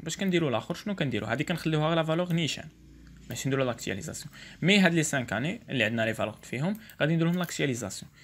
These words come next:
شنو كنديرو؟ كنديرو ميتين وربعين ألف فوا ان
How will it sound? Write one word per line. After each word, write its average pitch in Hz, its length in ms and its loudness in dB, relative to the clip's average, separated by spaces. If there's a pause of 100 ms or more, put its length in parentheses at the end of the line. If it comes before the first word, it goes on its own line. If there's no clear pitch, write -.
(120)
شنو 277 200 -6
كنديرو؟ 160 420 2 (160)
كنديرو 214 200 0
ميتين 226 240 0
وربعين 151 300 2
ألف 123 280 -4 (420)
فوا 190 260 2 (320)
ان 180 160 4